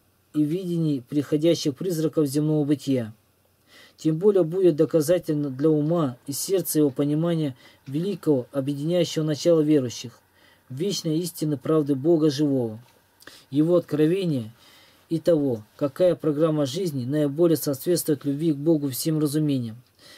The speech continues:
какой крест можно в данный исторический момент принять на себя и донести во след Христу с наибольшей пользой для духовного блага своего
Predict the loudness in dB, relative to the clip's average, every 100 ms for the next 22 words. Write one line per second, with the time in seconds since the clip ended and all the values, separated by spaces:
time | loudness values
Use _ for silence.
0 | -10 -6 0 0 2 0 -2 -2 -2 0
1 | 0 -2 0 0 2 -2 0 -2 -2 -4
2 | -6 -4 -2 -2 -4 -4 -2 -2 -4 -6
3 | -2 2 2 -2 _ _ _ _ _ -4
4 | -2 -2 -2 -2 -4 -4 -2 -2 0 -2
5 | -2 -6 -6 -6 -4 -6 -8 -4 -2 0
6 | 0 0 0 -4 0 0 0 -2 -2 -2
7 | -2 -2 -2 0 0 2 2 2 0 0
8 | 2 2 0 -6